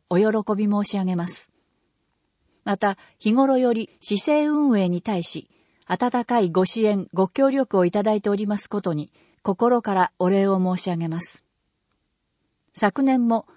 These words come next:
新型コロナウイルス感染症は収束が見えず、経済活動や地域活動、日々の生活に大きな影響を与えてきました。市では市民の皆様が安心して生活を送れるように、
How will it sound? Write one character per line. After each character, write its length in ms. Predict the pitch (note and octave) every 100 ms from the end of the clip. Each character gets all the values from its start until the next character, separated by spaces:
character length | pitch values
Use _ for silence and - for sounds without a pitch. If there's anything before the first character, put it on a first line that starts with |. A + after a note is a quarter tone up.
| _
新 260 | - A3+ C#4+
型 240 | D4 C#4+
コ 140 | C4+ B3
ロ 100 | C4+
ナ 160 | C#4
ウ 140 | C4+ B3
イ 40 |
ル 80 | F#3+
ス 140 | -
感 220 | - G#3 A#3
染 200 | A#3 A3+
症 300 | - G#3 G3
は 180 | F#3+ -
収 240 | - A#3+
束 240 | - B3+ B3
が 160 | A#3+
見 180 | F#3+ G3
え 80 | F#3+
ず、 180 | D#3+ - _ _ _ _ _ -
経 180 | A3+ C4
済 220 | D4 C#4+
活 300 | - C4+ A#3
動 160 | F#3 E3+
や 240 | D#3+ D#3 -
地 180 | - C#4
域 180 | - -
活 280 | B3+ -
動、 300 | E3+ D3 C#3+ - _ _ -
日 180 | - B3+
々 120 | G3
の 80 | E3+
生 220 | G#3 A3
活 280 | G#3+ - G3+
に 200 | F#3+ F#3 _ _ _
大 200 | - C#4
き 120 | A3+
な 180 | F3 D#3+
影 220 | - G3+ A3
響 280 | A3+ G#3+
を 140 | G#3+ G3+
与 200 | G#3 G#3
え 40 |
て 100 | F#3
き 120 | D#3+
ま 120 | D3+ D#3+
し 120 | -
た。 140 | - - _ _ _ _ _ _ _ _ _ _ _ _ _ _ -
市 180 | - C4+
で 140 | G#3+
は 180 | D#3+ - _
市 200 | - -
民 180 | D4+ B3
の 80 | F3+
皆 220 | F3 G#3
様 260 | - G3+ F3+
が 200 | E3+ E3+ - _ -
安 200 | F#3 B3
心 320 | - C4+ B3
し 120 | -
て 140 | - -
生 200 | A3 A#3+
活 300 | C4 - B3
を 80 | A#3
送 260 | G#3+ -
れ 100 | B3
る 100 | A#3+
よ 160 | A#3 A3
う 20 |
に、 200 | E3 D#3+